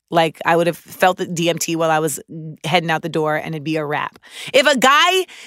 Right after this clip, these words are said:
in response to my boobs in their phone, sent me a thumbs up emoji, I would burn this whole shit down. You hear me?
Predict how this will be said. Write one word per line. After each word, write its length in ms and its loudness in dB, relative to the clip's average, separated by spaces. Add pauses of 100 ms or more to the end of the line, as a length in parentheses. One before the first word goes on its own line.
(160)
in 160 2
response 760 2
to 140 0
my 180 4
boobs 840 0 (160)
in 360 2
their 260 2
phone, 720 2 (220)
sent 400 0
me 340 0 (260)
a 140 4
thumbs 640 2
up 260 4
emoji, 800 2 (160)
I 160 6
would 380 -2
burn 320 4
this 180 0
whole 340 0
shit 360 -2
down. 400 -2
You 160 -2
hear 160 2
me? 300 -4